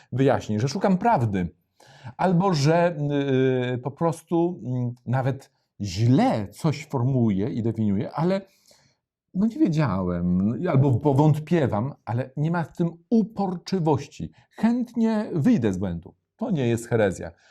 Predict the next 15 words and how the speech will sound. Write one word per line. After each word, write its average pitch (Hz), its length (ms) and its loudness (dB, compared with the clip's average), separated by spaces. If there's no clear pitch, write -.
Któż 277 400 2
z 180 60 0
nas 180 240 -2
nie 175 100 0
ma 156 100 -2
wątpliwości 127 720 -2
jakichś, 90 420 -6
y, 110 300 2
czy, 135 300 2
y, 113 200 2
braków 143 720 -2
w 123 460 0
wiedzy, 110 800 0
y, 101 80 -2
zwykłej? 90 680 -6